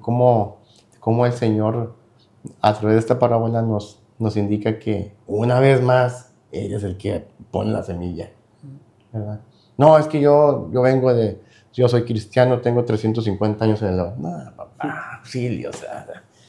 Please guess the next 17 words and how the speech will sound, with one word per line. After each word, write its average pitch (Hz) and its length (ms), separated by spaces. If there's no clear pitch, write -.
ahí 113 120
aparece, 107 540
o - 20
sea, 95 240
"No, 123 220
es 117 80
que 123 100
mi 117 140
papá 104 460
era 104 160
no 104 120
sé 90 140
qué, 98 280
o 98 60
mi 92 160
mamá", 98 520
pues, - 120